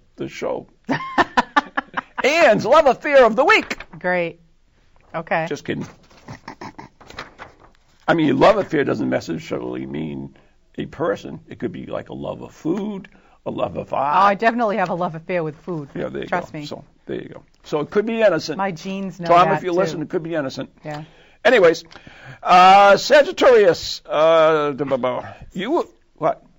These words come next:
Speaker 2: Sagittarius.
Speaker 1: Yeah, whatever. Uh, you will have the enthusiasm and willpower to move ahead with a firm mind.
Speaker 2: All right.
Speaker 1: Your social life will be amazing.
Speaker 2: Ooh.
Speaker 1: Career and business projects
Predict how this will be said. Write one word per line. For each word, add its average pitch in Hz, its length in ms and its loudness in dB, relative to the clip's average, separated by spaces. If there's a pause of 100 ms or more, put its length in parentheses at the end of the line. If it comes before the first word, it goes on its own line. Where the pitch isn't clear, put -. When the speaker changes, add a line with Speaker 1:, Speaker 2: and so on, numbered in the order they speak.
(140)
Speaker 2:
Sagittarius. 220 960 -6 (180)
Speaker 1:
Yeah, 127 60 -6
whatever. 113 300 -8 (520)
Uh, 190 400 8
you 214 140 -4
will 254 200 6
have 180 480 6
the 170 160 -4
enthusiasm 196 800 0
and 147 140 -2
willpower 170 560 4
to - 160 -4
move 233 240 0
ahead 190 480 4 (460)
with 160 140 2
a - 100 4
firm 220 560 6
mind. 156 540 4 (100)
Speaker 2:
All 151 60 -8
right. 175 240 -4
Speaker 1:
Your 156 120 4
social 214 500 4
life 196 280 6
will 220 120 -2
be 294 160 0
amazing. 285 880 4
Speaker 2:
Ooh. 370 640 -2
Speaker 1:
Career 285 420 8
and 226 140 4
business 233 360 4
projects 202 640 2